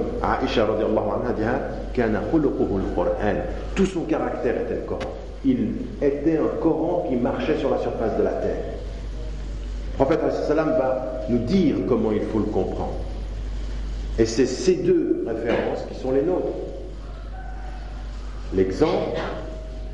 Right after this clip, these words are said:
du prophète alayhi salam qui manifeste dans le quotidien la lumière du Coran.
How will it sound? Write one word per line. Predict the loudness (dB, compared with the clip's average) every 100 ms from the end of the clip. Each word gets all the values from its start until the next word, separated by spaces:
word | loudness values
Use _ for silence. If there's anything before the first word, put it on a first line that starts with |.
| -10 -10 -4
du | 0
prophète | 2 2 2 2
alayhi | 0 0 -2
salam | 0 0 0 -2 -6 -2
qui | 2
manifeste | 4 4 2 0 0 2 2 0 -2 -4 2
dans | 2 4
le | 0
quotidien | 0 0 -2 0 2
la | 2
lumière | 2 0 0
du | -2
Coran. | 0 0 0 -2 -6